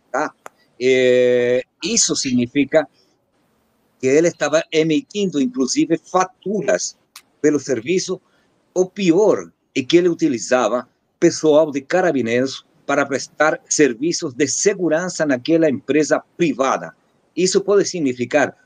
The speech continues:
mais uma vez, uma baixa no Ibope dos Carabineiros, porque, além do mais, seu irmão, chamado Miguel Basaletti, ele, eh, tem um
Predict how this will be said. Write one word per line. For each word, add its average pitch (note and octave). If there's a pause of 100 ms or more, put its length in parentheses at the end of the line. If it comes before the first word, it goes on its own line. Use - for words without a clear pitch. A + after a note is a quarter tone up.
mais C#3+
uma C#3
vez, C3 (280)
uma F3
baixa - (240)
no D#3
Ibope C#3+
dos G#2+
Carabineiros, A#2+
porque, A2+
além D3+
do C3+
mais, C3 (240)
seu F3+
irmão, B2+
chamado A2+ (280)
Miguel C3+
Basaletti, A2 (540)
ele, F#3+
eh, C3+ (140)
tem G3
um G3